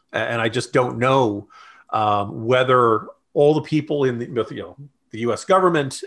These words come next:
in corporate America, in, in our cultural elites. There's a really good article by Lee Smith on this. Look, we've, for the last twenty to thirty years, the leaders of America have built the future on a close partnership with China.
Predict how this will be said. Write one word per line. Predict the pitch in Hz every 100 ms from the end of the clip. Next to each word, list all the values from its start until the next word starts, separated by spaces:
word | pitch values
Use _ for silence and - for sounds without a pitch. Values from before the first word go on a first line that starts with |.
| -
in | 107 104 98 98 95 _ _ _ _ _
corporate | - 160 -
America, | 117 190 196 170 175 143 120 110 -
in, | 120
in | 120 117
our | 104 95
cultural | - 208 196 165 147
elites. | 147 143
There's | 139 113
a |
really | 113 160 170
good | 143
article | 135 127 120
by | 107
Lee | 113 127
Smith | - 131 131
on | 101
this. | 95 -
Look, | 131 - - - _ _
we've, | 127 185 233 160
for | -
the | 160
last | 214 226 -
twenty | - 196
to | 151
thirty | - 147 117
years, | 143 151 - - - _ _ _ -
the |
leaders | 135 151 185 160
of | 147
America | 131 139 143 139 98
have | 127 113 107
built | 135 175 185
the | -
future | - 180 202 - 101 - _ _ -
on | 131 143
a |
close | 143 151 147 -
partnership | - 139 147 131 - 123
with | 131 -
China. | - 107 -